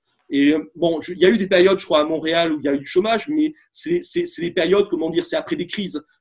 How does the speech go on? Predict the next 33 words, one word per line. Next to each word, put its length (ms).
Mais 80
sinon, 420
c'est, 220
la 140
situation 380
est 60
généralement 440
bien, 260
bien 240
meilleure 420
que, 280
euh, 440
que, 260
que, 120
qu'en, 220
qu'en 160
France. 340
Euh, 440
mais 320
en 80
France, 400
lorsqu'on 300
parle 180
du 80
chômage, 400
on 60
dit 240
le 240
problème 340
du 60
chômage. 440
Effectivement, 600
euh, 560